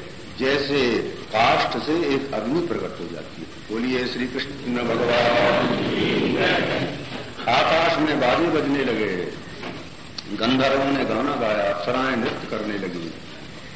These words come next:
ब्रह्मा जी ने आकर कहा, "ओ देवी, तुम धन्य हो, तुम्हारे गर्भ से साक्षात भगवान ही कपिल के रूप में प्रकट हुए। ये तुम्हारे हृदय की ग्रंथि को छेदन करने वाले होंगे।"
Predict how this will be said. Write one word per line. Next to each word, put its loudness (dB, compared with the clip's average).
ब्रह्मा 2
जी 0
ने 2
आकर 2
कहा, 4
"ओ 2
देवी, 4
तुम 0
धन्य 2
हो, 0
तुम्हारे 2
गर्भ 0
से -2
साक्षात 0
भगवान 0
ही 4
कपिल -2
के -4
रूप -2
में 0
प्रकट -6
हुए। -8
ये 2
तुम्हारे 2
हृदय 0
की 0
ग्रंथि -2
को -4
छेदन 0
करने 0
वाले 0
होंगे।" -8